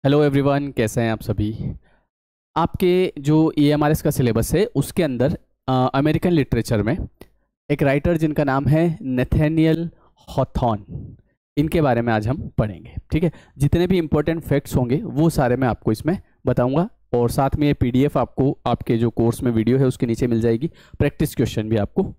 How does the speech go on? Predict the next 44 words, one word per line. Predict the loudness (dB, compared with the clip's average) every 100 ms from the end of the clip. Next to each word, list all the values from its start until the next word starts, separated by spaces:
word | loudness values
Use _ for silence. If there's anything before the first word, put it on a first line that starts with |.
| -8
मिल | -8
जाएंगे। | -10 -16 _ -20 _ _ _ _
तो | -4
चलिए | 0 0
शुरुआत | 0 0 2 2 0
करते | -4 0
हैं। | 0 0
सबसे | -2 -2 0
पहले | 2 2 2
जो | 0
चीज़ | 0 0 0
आपको | 0 2
याद | 2 0
रखनी | -2 -2
है, | -2 0
वो | 2
है | 2 2 0 -10 _
जन्म | -6 -2 0 0 -4 -6 -4
और | 0 2 2 -2 -4
मृत्यु | -2 0 -2
के | -2
बारे | -4 -6 -12
में, | -12 -14 -18 _ _
है | -4
ना? | -4 -8 -20 -20 -20 _ _ _ _ _ _ _ _ _ _ _ _ _ -6
इनका | -2 -2
जन्म | 0 0 0 0
कब | 0 2
हुआ | 2
था? | 2 0 0 -6 -12 -12 0
फ़ोर | 2 4 2 -4 -14
जुलाई | -4 0 2 4 2 0 -4 -2
एटीन | -2 0 0 0
ज़ीरो | 0 2 2
फ़ोर | 0 0 2 0 -4 -10 -2
में | -2
इनका | 0 0
जन्म | 0 0
हुआ | 0 0
था। | 0
कहाँ | 0 0 0
पर | 2
हुआ | 2 2
था? | 0